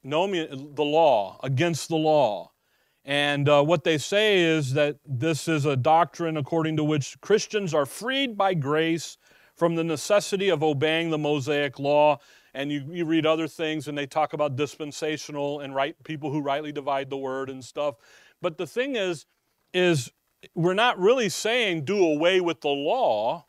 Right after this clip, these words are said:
We're saying what? Our relationship to that law has changed. Is there anything wrong with the law? No. The, what, who's the problem with the law? <laughs> We are,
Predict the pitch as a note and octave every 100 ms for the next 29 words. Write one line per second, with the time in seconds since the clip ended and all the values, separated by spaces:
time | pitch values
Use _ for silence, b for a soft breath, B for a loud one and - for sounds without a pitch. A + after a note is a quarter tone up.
0 | D#3 D3+ - F#3 E3+ E3+ F#3 C#3+ G#2 _
1 | _ _ _ _ _ _ F3 F#3 F3 F3
2 | E3+ B3+ C#4 A3 F3 - D#3+ C#3+ - D3+
3 | D3 D3+ D3 C3+ A2 G2 - _ _ -
4 | D#3 B2 - E3 C#3 A2 B B G3 A3
5 | C4 C#4 - A#3+ F#3+ E3+ F3+ F#3+ F#3+ E3+
6 | D#3 D#3 E3+ F3 _ _ _ _ _ _
7 | _ _ _ _ _ _ - C#3 A#3 C#3
8 | C3+ D#3 D3 G#3 G3 A3 A3 G3 - G#3
9 | G#3 F#3 E3 C#3 D#3 E3+ C3 F#2 _ _
10 | _ _ _ _ - D4 D#4+ A#3+ F3 C#3
11 | G#2+ G2